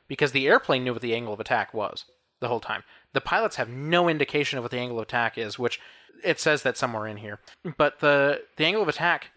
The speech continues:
doesn't indicate anywhere in the cockpit. The airplane knows what that is based on speed, altitude,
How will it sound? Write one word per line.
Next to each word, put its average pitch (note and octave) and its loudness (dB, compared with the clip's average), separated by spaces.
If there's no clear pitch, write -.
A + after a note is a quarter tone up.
doesn't D#3 0
indicate D3 0
anywhere D3 -2
in C3+ -4
the A#2+ -8
cockpit. B2+ 0
The G#2 -10
airplane D3 2
knows D3 4
what F3 4
that D3 4
is D#3+ 2
based - 0
on A#2 -4
speed, D3 -8
altitude, B2 -2